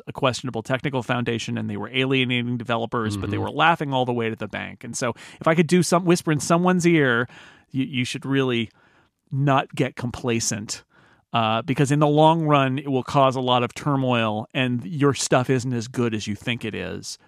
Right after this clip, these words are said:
Speaker 1: That's what I would do.
Speaker 2: Yeah, no, that, that's a really good one. I mean, I think a big part of that is how Apple fell backwards into gaming and how <laughs> gaming became a big thing on the App Store,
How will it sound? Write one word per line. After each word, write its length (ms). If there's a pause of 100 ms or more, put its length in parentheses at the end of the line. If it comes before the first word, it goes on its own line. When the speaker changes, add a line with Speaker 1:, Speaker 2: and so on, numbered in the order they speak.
Speaker 1:
That's 260
what 80
I 80
would 140
do. 180 (220)
Speaker 2:
Yeah, 260
no, 200
that, 180
that's 240
a 60
really 180
good 180
one. 200
I 80
mean, 140
I 100
think 220
a 40
big 180
part 220
of 60
that 160
is 220
how 300
Apple 220
fell 240
backwards 520
into 200
gaming 480
and 200
how 220
<laughs> 300
gaming 340
became 320
a 60
big 180
thing 200
on 100
the 100
App 200
Store, 260